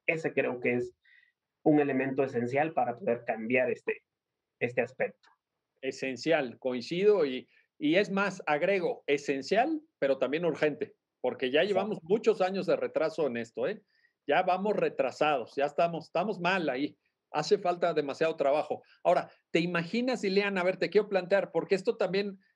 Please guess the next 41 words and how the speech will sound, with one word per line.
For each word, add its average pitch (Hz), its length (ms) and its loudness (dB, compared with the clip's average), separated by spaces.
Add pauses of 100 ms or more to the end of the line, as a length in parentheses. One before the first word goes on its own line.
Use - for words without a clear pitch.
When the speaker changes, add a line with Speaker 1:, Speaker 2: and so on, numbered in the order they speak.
(180)
Speaker 2:
ciertamente 214 600 2
es - 60 -6
un 202 120 2
mensaje, 175 500 2
Juvenal 143 400 0
lo 147 100 4
dijo 139 240 2
de 123 60 -2
manera 135 480 0
muy, 156 340 0
muy 135 280 -2
clara, 147 580 0
eh, 117 300 -8
muy, 127 520 -4 (340)
eh, 120 240 -6
elocuente, 165 760 0
es 160 100 -2
un 196 80 -2
mensaje 185 560 -2
a 127 80 -6
la 120 140 -2
sociedad, 143 600 -2 (100)
a 120 120 -4
quienes 120 480 -8 (220)
practican 156 460 -2
la 135 100 2
docencia, 160 500 0
bueno, 110 200 -10
quienes 110 280 -12
estamos 139 400 -4
en 135 140 -2
aula, 151 280 0
etcétera, 165 380 -4
pero 226 300 0 (520)
también 175 240 -2
es 226 100 -4
un 254 80 0
mensaje 220 380 0
hacia 190 220 2
la 160 180 0
tarea 208 420 2